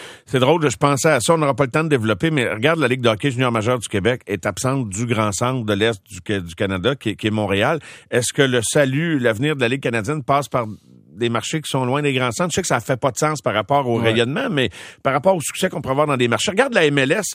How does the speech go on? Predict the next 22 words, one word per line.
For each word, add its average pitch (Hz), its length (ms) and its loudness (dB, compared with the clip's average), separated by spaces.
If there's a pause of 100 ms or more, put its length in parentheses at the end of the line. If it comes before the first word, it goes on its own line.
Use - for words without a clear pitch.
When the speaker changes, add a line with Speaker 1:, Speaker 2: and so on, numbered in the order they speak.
(320)
Speaker 1:
qui - 80 -14
pourra-, 139 180 2
qui - 240 -8
continue 165 460 0
son 151 160 0
expansion. 127 480 0
On 202 60 0
ne 156 40 -2
vise 156 160 0
pas 311 140 -4
que - 100 0
les, 123 280 0
les, 117 160 0
les, 113 300 0
les, 101 200 -6
Speaker 2:
Les 104 460 0
grands - 100 4
Speaker 1:
les 147 60 4
Speaker 2:
marchés. 139 160 2
Speaker 1:
plus 139 40 2
grosses 143 240 4
villes, 160 140 2